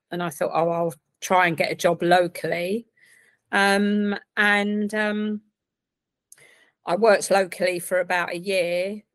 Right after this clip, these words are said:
and then got fed up with that <laughs> because it was, it, it didn't have the buzz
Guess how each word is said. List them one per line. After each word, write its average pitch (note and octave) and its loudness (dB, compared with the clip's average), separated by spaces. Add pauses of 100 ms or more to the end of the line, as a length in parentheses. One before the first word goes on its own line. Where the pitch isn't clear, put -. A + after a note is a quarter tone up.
and G3 -12
then F#3+ -8
got F#3+ -8
fed G#3 -4
up F3+ -4
with F3+ -6
that G3+ -2 (580)
<laughs> D#4+ -4
because E4 -2
it A#3+ -2
was, B3+ -4 (100)
it, C#4 -8 (180)
it A#3 -2
didn't A#3 -4
have A#3 -2
the A3 -2
buzz G3+ 0